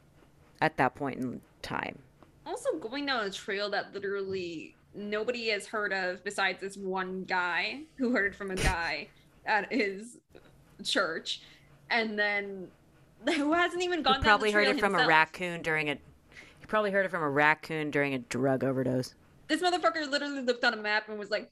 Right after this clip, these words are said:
Speaker 2: "Hmm, you know what? This would probably be a good idea." Never even fucking went on it.
Speaker 1: Did you forget about the mountains?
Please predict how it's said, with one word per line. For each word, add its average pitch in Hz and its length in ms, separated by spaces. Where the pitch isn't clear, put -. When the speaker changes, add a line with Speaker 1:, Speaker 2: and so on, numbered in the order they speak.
Speaker 2:
"Hmm, 214 260
you 220 80
know 349 200
what? 339 320
This 226 240
would 440 140
probably 185 420
be 175 120
a 160 80
good 185 280
idea." 147 580
Never 247 260
even 214 200
fucking 208 260
went 190 140
on 170 120
it. 113 140
Speaker 1:
Did 175 160
you 175 80
forget 185 300
about 214 260
the 151 80
mountains? 160 800